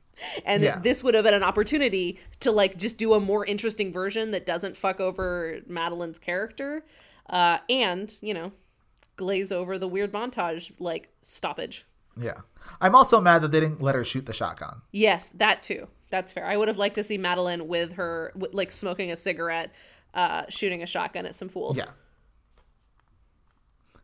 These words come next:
Speaker 2: So back at the garage, Victor tells Michael that he's got a pretty sweet blackmail file on Carla,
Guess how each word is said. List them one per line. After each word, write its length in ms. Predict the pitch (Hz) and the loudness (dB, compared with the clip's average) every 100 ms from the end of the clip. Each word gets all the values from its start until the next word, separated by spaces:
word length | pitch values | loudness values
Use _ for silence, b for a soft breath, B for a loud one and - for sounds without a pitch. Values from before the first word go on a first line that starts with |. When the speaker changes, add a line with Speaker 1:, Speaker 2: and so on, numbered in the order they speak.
| _ _ | _ _
Speaker 2:
So 180 | - 165 | 0 4
back 240 | 165 - | 4 4
at 60 | 165 | 2
the 80 | |
garage, 460 | 139 143 139 120 107 | 2 6 8 8 4
Victor 320 | 107 170 175 | 0 0 0
tells 280 | 165 147 131 | 2 4 4
Michael 320 | 143 139 127 | 4 4 0
that 100 | 113 | 0
he's 100 | 123 | -2
got 140 | 131 120 | 2 2
a 40 | |
pretty 400 | 113 - 233 208 | 2 0 -2 -2
sweet 400 | 151 - 175 - | -4 -4 -4 -4
blackmail 480 | 135 131 135 123 113 | 2 2 2 -2 -4
file 320 | - 117 107 | 0 0 0
on 160 | 98 101 | -2 -4
Carla, 480 | - 127 95 95 | -2 -2 -2 -8